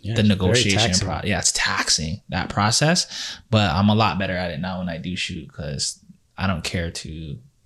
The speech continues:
Speaker 2: argue with your low price. You can go somewhere else. I've been here for, like, five years now.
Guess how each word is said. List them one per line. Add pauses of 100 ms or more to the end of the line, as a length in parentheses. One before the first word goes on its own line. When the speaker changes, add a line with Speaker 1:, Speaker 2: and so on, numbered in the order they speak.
(340)
Speaker 2:
argue
with
your
low
price.
You
can
go
somewhere
else.
I've
been
here
for,
like,
five
years
now.